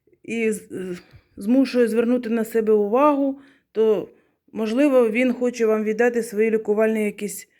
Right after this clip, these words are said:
корисні властивості. Тому звертайте на це увагу, і, можливо, ви колись собі придбаєте якийсь нужний камінець, і ваше життя повернеться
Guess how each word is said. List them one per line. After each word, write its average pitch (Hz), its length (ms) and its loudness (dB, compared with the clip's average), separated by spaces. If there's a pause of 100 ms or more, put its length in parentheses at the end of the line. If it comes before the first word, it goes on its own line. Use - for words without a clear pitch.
(140)
корисні 214 400 0
властивості. 196 840 -4 (800)
Тому 240 500 2
звертайте 220 540 0
на 208 140 -2
це 202 180 -6
увагу, 240 580 -2 (540)
і, - 60 -10
можливо, 220 420 2
ви 220 100 2
колись 214 380 0
собі 202 380 -4 (460)
придбаєте 220 640 2
якийсь 208 380 -4
нужний 208 320 -2
камінець, 185 680 -8 (180)
і - 80 -10
ваше 214 280 -2
життя 190 380 -2
повернеться 208 720 -2